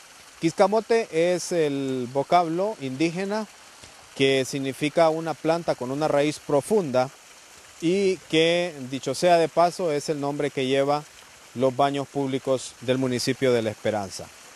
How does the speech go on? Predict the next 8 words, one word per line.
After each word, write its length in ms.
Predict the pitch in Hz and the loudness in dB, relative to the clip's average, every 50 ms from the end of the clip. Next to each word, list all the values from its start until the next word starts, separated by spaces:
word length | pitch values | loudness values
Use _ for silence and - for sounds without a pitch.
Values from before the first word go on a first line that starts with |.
| - - - - - - - - | -20 -20 -20 -20 -20 -20 0 4
Pero 160 | 170 175 180 | 4 6 6
La 80 | 175 170 | 4 2
Esperanza 400 | - - 190 208 220 - 226 - | 2 2 2 2 2 0 0 0
también 280 | 214 190 190 190 196 175 | 0 0 0 -2 -4 -2
tiene 520 | - 202 196 196 196 196 196 196 196 175 - - | 0 -2 0 0 0 -2 -2 -4 -6 -8 -12 -4
otras, 920 | - 160 175 165 - - 175 170 160 156 156 151 139 - - - - 151 127 | 0 0 0 0 0 2 2 4 4 4 2 2 -2 -4 -10 -12 -12 -10 -6
eh, 360 | 139 135 131 131 127 127 131 - | -4 -2 0 0 0 -2 -2 2
áreas 720 | 160 170 196 185 165 139 123 117 107 - - - - - | 4 4 4 4 2 0 -2 -2 -4 -8 -10 -12 -14 -14